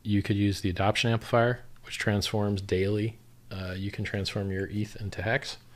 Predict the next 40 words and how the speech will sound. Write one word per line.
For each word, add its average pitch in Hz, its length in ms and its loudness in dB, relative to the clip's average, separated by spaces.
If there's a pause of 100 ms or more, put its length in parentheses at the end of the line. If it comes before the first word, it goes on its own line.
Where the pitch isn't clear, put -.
(500)
And 107 380 0
that 143 460 6 (200)
is 110 300 4
pumpamentals 120 640 0
dot 101 180 2
com. 139 340 4 (1200)
And 107 100 6
if 104 160 2
you're 104 220 8
in 107 80 10
MetaMask, 107 560 8
you 101 60 -6
can 98 140 -8
click - 400 -4
deposit, 120 560 0 (280)
and 101 120 -4
then 101 80 -2
it'll 98 160 -2
send 107 260 -2
you 95 260 -2
a 104 80 -4
link. 113 400 -2 (320)
A - 40 -6
little, 98 400 -2
a 104 80 -6
link 101 300 -2
will 117 60 0
pop 120 240 4
up 127 140 0
to - 100 -4
this 101 100 0
thing 113 100 2
called 92 240 0
Wire, 107 460 -2 (260)
and 104 120 0
you 101 100 0
can, 95 300 0
uh, 92 260 -2
get 120 320 2 (760)
Ethereum, 110 600 6